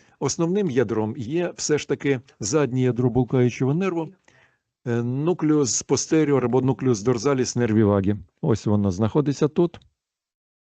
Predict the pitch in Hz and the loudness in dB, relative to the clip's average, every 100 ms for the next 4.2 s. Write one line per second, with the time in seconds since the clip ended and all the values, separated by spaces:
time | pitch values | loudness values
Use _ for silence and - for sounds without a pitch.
0 | _ _ _ _ _ _ _ _ _ _ | _ _ _ _ _ _ _ _ _ _
1 | 160 127 95 - - 120 - 143 127 123 | 2 2 2 -4 -2 -2 2 4 4 4
2 | 120 156 175 - _ - 160 160 135 - | 2 0 -2 -8 _ -8 -4 -4 -6 -8
3 | 143 143 143 - _ _ _ _ _ 165 | -8 -8 -12 -16 _ _ _ _ _ -4
4 | 151 143 | -4 -4